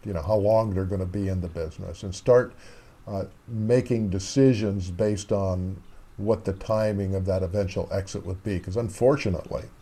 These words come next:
uh, I've seen people spend decades, if not a lifetime, building a business only to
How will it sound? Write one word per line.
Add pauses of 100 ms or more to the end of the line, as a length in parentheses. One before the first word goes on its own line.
(800)
uh,
I've
seen (320)
people
spend
decades,
if
not
a
lifetime, (580)
building
a
business
only
to